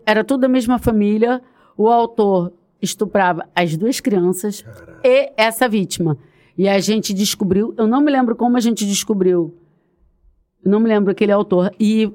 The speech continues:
Speaker 1: e o pior de tudo, quer dizer, o pior, uhum,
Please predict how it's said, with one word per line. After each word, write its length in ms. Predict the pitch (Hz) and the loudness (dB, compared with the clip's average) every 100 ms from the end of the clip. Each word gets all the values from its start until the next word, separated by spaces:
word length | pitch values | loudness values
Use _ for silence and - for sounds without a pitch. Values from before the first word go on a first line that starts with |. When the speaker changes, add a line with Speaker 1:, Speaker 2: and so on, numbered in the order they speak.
| - | -6
Speaker 1:
e 100 | 214 | -2
o 80 | 202 | -2
pior 540 | 196 233 220 247 202 | 0 2 4 4 2
de 120 | 170 190 | 0 0
tudo, 480 | 226 233 175 156 165 - | 0 0 0 -2 -6 -4
quer 80 | 196 | -2
dizer, 120 | 175 | 0
o 60 | |
pior, 340 | 170 175 147 135 - | 0 -4 -4 -10 -6
uhum, 400 | 233 - 175 | -6 -2 -4